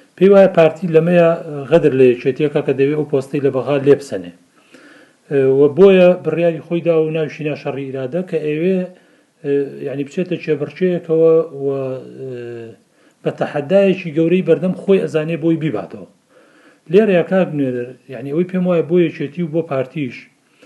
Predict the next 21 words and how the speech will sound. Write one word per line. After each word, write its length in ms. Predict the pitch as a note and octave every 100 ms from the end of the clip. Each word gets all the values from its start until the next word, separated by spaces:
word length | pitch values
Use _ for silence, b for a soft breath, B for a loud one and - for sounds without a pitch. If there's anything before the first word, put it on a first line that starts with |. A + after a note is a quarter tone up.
| b b -
هەردووکیان 440 | F#3+ F3 E3+ D#3
خۆیان 260 | - F3+ -
خستۆتە 320 | - F3+ E3+
بەردەم 320 | D3 C#3 E3+
دوو 200 | D#3+ E3+ D3
تەحەدای 360 | - C3+ C#3+
زۆر 240 | B2+ D#3+ C3
گەورە 300 | A#2 A2+ A2+
کە 100 | -
پێویست 300 | B2+ D#3 D#3
نەبوو 240 | F3 A#2 G#2
تەوان. 240 | G#2 F#2+ G2 _ b b b b _ C#3
ئە، 80 | C#3 C#3+
ئەتوانرا 460 | D#3+ E3+ E3+ E3 F3
لە 100 | C#3+
ناو 140 | C3 B2
ماڵی 260 | B2 A#2+ A#2
کوردی 240 | B2+ A#2 B2
ڕێککەون 460 | B2 - B2+ D3
و 80 | F3+
ئەتوانرا 480 | D3 E3 D3 C#3+ D3+